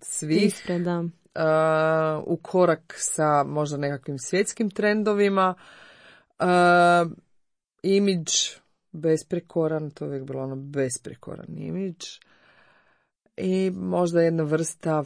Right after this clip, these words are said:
Speaker 1: perfekcionizma kojeg sam se morala, ovaj, rješavati <laughs> jako dugo godina.
Speaker 2: <laughs> Neka, neka.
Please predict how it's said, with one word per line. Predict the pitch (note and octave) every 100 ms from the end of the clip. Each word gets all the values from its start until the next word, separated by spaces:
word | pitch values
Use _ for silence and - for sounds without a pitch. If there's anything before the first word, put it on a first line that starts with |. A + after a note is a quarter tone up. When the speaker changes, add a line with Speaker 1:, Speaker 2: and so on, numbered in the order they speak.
| -
Speaker 1:
perfekcionizma | D#3 D3 D3+ - - D3+ D3+ D#3 D3
kojeg | - D3 C#3
sam | D3+
se | C#3 D3+
morala, | C#3+ C3+ C3 B2+ B2+
ovaj, | - C3+ B2+ C3
rješavati | C3+ C#3+ - - F3+ G3+ E3+ C4
<laughs> |
jako | G#3 D#4 G#3 D#4
dugo | G#3+ G#3 G#3+ G#3+ -
godina. | C4+ A#3+ - C4 - - - - G#4+ B4 - A3 - A#3+
Speaker 2:
<laughs> | - G4+ - - E4+ D#4+ D#4+ -
Neka, | G3 F#3 F3+
neka. | F3 F#3 - E3+